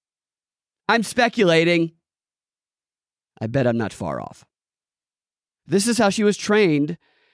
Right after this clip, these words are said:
to achieve things in her life. She grew up learning to get what she wants using the tactics and techniques of the Black Panthers, which her dad was a member of,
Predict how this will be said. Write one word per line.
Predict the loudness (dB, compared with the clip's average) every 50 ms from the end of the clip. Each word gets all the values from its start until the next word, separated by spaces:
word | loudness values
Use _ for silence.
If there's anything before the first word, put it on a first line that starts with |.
| _ _
to | 0 2 2
achieve | 2 2 0 0 0 0 0
things | 0 0 0 0 -2
in | 0 0
her | 2 2 2
life. | 2 2 0 -2
She | -4 -6 -8 -6
grew | -4 -2 -2 -2
up | -2 -2
learning | -2 0 0 2 2 2 2 0 0 0 -2 -4 -8 -14 -6
to | -4 -4 0
get | 0 0 0 2
what | 0 0 -2
she | -2 -4 -2 0
wants | 2 2 2 2 0 -2 -4 -4
using | -4 -2 -2 -2 -2
the | -4 -2
tactics | -2 -2 -2 -2 -4 -4 -6 -8 -6
and | -6 -2 -2
techniques | -2 -2 -2 -2 -6 -4 -4 -4
of | -4
the | -4 -4
Black | -4 -4 -6 -6 -4 -2
Panthers, | 0 0 0 -2 -2 -6 -8 -8 -12 -16 -18 _ _ _ _ _ _ _
which | -4 -2 0
her | 0 0
dad | 0 0 0 0 -2
was | -2 -2
a | 0
member | 0 0 0 0 2 2 2
of, | 0 0 -4 _